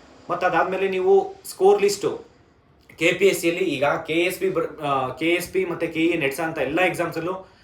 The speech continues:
ನಾವೇ ಮನವಿ ಮಾಡ್ಕೊಂಡಿದ್ದೀವಿ, ಸ್ಕೋರ್ ಲಿಸ್ಟ್ ಬಿಡಿ ಅಂತ. ಈ ಹಿಂದೆ ವಿಕಾಸ್ ಕಿಶೋರ್ ಸರ್ ಮತ್ತು ಲತಾ ಕುಮಾರಿ ಮೇಡಮ್ ಇದ್ದಾಗ ಕೆ ಪಿ ಎಸ್ ಸಿಯಿಂದ ಸ್ಕೋರ್ ಲಿಸ್ಟ್ ಬಿಡ್ತಾಯಿದ್ರು. ಪ್ರತಿಯೊಂದು ಎಕ್ಸಾಮ್ಸಲ್ಲಿ ಯಾರು ಎಷ್ಟು ಜನ ಎಕ್ಸಾಮ್ ಬರೀತಾರೆ ಅಷ್ಟು ಜನದ್ದು ಸ್ಕೋರ್ ಲಿಸ್ಟ್ ಬಿಡ್ತಾಯಿದ್ರು. ಆದರೆ ಕೆ ಪಿ ಎಸ್ ಸಿ ಅವರು ಈಗ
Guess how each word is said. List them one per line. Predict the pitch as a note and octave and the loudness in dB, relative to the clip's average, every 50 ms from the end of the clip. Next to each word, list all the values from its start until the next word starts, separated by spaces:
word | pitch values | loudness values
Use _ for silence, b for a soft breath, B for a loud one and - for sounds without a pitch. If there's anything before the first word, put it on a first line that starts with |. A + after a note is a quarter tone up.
| B B _ | B B _
ನಾವೇ | C#3+ D3 E3+ G3+ G3+ | 0 2 4 4 4
ಮನವಿ | F#3+ E3+ E3 F3 F3+ | 2 0 -2 -2 -2
ಮಾಡ್ಕೊಂಡಿದ್ದೀವಿ, | F3+ F3 E3 - - E3 D3+ C#3+ D3+ D#3 E3+ F3+ - | -2 -2 -2 -4 -4 -6 -4 -4 -6 -6 -6 -8 -10
ಸ್ಕೋರ್ | - - - E3 F3 E3+ | -10 -6 -2 -2 0 0
ಲಿಸ್ಟ್ | E3+ C#3+ - D3+ | 0 -2 -4 -4
ಬಿಡಿ | C#3 C3+ C#3+ | -6 -6 -6
ಅಂತ. | C#3 B2+ B2 A2 G2+ B B B B B B B - | -6 -6 -8 -10 -10 B B B B B B B -4
ಈ | F#3+ F#3+ | -2 -2
ಹಿಂದೆ | F3+ F3 F3+ F#3+ G3 G3+ G3 | -2 -2 0 2 2 2 2
ವಿಕಾಸ್ | E3 C#3+ - F3 F3+ F3 - | 0 -2 -2 -2 -2 -2 -4
ಕಿಶೋರ್ | E3+ E3+ E3+ E3+ E3+ | -6 -4 -2 -4 -2
ಸರ್ | - E3+ F3 F3 | -2 -2 -2 -2
ಮತ್ತು | E3+ E3 - E3+ | -4 -4 -4 -4
ಲತಾ | D3 C#3 - D#3+ E3 | -4 -4 -4 -4 -4
ಕುಮಾರಿ | - E3 E3 D#3 D#3 D#3 | -4 -4 -4 -4 -4 -4
ಮೇಡಮ್ | D3 C#3 D3+ D3+ D3+ | -4 -2 -2 -2 -4
ಇದ್ದಾಗ | C#3 C#3 C#3 C#3 D3+ E3 E3 B B B B B - | -4 -4 -4 -2 -2 -4 -6 B B B B B -4
ಕೆ | - E3 E3+ | -2 0 0
ಪಿ | E3+ F#3+ | 0 0
ಎಸ್ | F#3 E3+ E3+ | 0 0 -2
ಸಿಯಿಂದ | - E3+ D#3+ D#3+ | -2 -4 -2 -2
ಸ್ಕೋರ್ | F3+ F3+ - - - F3 F3+ F3+ | -2 -2 -2 -2 -2 0 0 0
ಲಿಸ್ಟ್ | F3 E3+ - | -2 -2 -4
ಬಿಡ್ತಾಯಿದ್ರು. | D3+ C#3+ - C#3 C3 - - | -6 -6 -4 -4 -6 -4 -6
ಪ್ರತಿಯೊಂದು | - - C#3 - F#3 F#3+ F#3 D#3+ | -6 -6 -4 -2 -2 -2 0 0
ಎಕ್ಸಾಮ್ಸಲ್ಲಿ | C#3 B2+ - D#3 D#3 D#3+ D#3+ D3+ D#3+ D#3+ | 0 0 0 -2 -4 -4 -4 -4 -2 0
ಯಾರು | C3+ C3+ D#3 F3 | 2 2 2 2
ಎಷ್ಟು | D#3 D3 - - | 2 0 -2 -4
ಜನ | E3 E3 | -6 -4
ಎಕ್ಸಾಮ್ | D#3+ C3 C3+ E3 D#3+ D#3+ D3 | -4 -4 -2 -2 -2 -2 0
ಬರೀತಾರೆ | C#3 D3 D3 - B2 A#2 B2+ C#3 B B B B B - - | -2 -2 -4 -6 -8 -8 -8 -10 B B B B B -8 -6
ಅಷ್ಟು | D3+ - - A3 G#3+ | -6 -2 -2 0 0
ಜನದ್ದು | G3 F#3+ F#3 E3+ E3 G3 | 0 0 -2 -2 -2 -2
ಸ್ಕೋರ್ | G3+ - - E3+ F3+ F3 | -2 0 0 0 0 0
ಲಿಸ್ಟ್ | F3+ E3+ - - | 0 -2 -4 -6
ಬಿಡ್ತಾಯಿದ್ರು. | D3 - - C#3 B2 A2+ A2 G2 - B B B B B - | -8 -6 -4 -6 -4 -4 -6 -8 -10 B B B B B -6
ಆದರೆ | E3+ E3+ E3+ | -4 -4 -2
ಕೆ | E3+ F#3 F#3+ | 0 0 0
ಪಿ | G3 G3 G3+ | 4 4 4
ಎಸ್ | G3 - | 4 4
ಸಿ | - F#3 | 2 -2
ಅವರು | F3+ F3+ E3 E3+ F#3 F3+ - | -2 0 0 0 0 -2 -2
ಈಗ | D#3+ F3+ G#3 G3 E3 | -2 -2 0 0 0